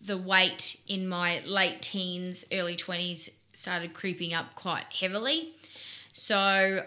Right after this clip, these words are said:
I started to go to the gym, work out. I was very unhappy. Um,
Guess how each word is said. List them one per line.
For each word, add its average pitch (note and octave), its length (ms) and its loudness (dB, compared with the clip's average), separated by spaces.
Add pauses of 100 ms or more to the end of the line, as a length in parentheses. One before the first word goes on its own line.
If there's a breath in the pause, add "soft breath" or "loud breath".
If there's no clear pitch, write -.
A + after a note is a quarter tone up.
(120)
I F#3 720 2 (260)
started F#3 420 2
to - 80 0
go F3 100 0
to E3 100 -4
the E3 120 -10
gym, G#3+ 520 0 (180)
work E3+ 300 -4
out. F3+ 240 4
I E3+ 40 -2
was E3+ 100 -4
very F3+ 280 2
unhappy. F#3 840 0 (280 loud breath)
Um, E3+ 560 -4